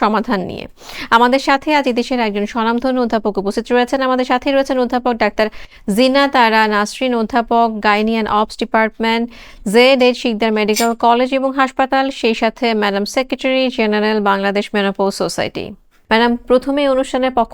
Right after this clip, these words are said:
থেকে আন্তরিক শুভেচ্ছা, সেই সাথে ম্যাডামের কিন্তু আরও একটি পরিচয় রয়েছে, ম্যাডাম সেক্রেটারি জেনারেল বাংলাদেশ মেনোপজ সোসাইটি। ম্যাডাম,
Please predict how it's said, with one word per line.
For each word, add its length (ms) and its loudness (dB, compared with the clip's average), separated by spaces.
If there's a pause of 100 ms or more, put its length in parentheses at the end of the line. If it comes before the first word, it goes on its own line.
(100)
থেকে 220 -2
আন্তরিক 360 -4
শুভেচ্ছা, 400 -2
সেই 120 -4
সাথে 220 -2
ম্যাডামের 320 0
কিন্তু 180 -2 (100)
আরও 180 0
একটি 200 -8
পরিচয় 340 0
রয়েছে, 300 -2
ম্যাডাম 200 -2 (100)
সেক্রেটারি 480 -2
জেনারেল 320 0 (440)
বাংলাদেশ 380 0 (140)
মেনোপজ 360 -2 (100)
সোসাইটি। 420 -6 (680)
ম্যাডাম, 280 2